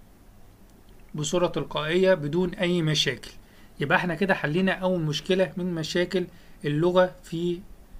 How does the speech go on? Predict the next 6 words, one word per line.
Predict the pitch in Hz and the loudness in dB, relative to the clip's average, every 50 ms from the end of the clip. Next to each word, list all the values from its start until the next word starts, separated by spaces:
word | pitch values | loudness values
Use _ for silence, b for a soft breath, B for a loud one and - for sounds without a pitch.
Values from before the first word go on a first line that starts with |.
| - - - | -14 -8 -6
البرمجة. | 165 160 151 156 147 135 123 120 - 113 - - b b b b b b - | -4 -2 -2 -2 -2 -2 -4 -8 -8 -12 -14 -14 b b b b b b -10
طيب | 131 120 - b b b b b b b b b b b b b - - - - - | -10 -10 -10 b b b b b b b b b b b b b -20 -20 -18 0 4
تاني | 190 214 226 220 196 | 4 6 8 8 6
ح-، | 165 180 | 6 4
مشكلة | 175 165 160 156 151 151 - - 208 202 196 | 0 0 -2 -2 -2 -4 0 2 4 6 6
عندنا | 175 156 143 139 175 190 202 214 214 | 6 4 2 2 2 4 4 4 2